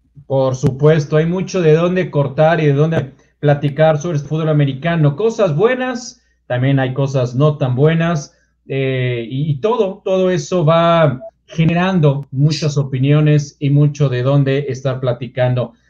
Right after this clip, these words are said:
Vamos a escuchar en primera instancia el anuncio formal que dio el comisionado de la L F A, Alejandro Jaimes, el día de ayer en conferencia a través de las redes sociales de, de la L F A, y también lo veíamos y escuchábamos a través de Máximo Avance.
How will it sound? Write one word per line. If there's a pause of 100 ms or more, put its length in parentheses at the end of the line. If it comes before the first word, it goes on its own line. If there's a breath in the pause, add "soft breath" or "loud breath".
(120 soft breath)
Vamos
a
escuchar
en
primera
instancia (380)
el
anuncio
formal
que
dio
el
comisionado
de
la
L
F
A,
Alejandro
Jaimes,
el
día
de
ayer
en
conferencia (180 soft breath)
a
través
de
las
redes
sociales (260)
de,
de
la
L
F
A,
y
también
lo
veíamos
y
escuchábamos
a
través
de
Máximo
Avance.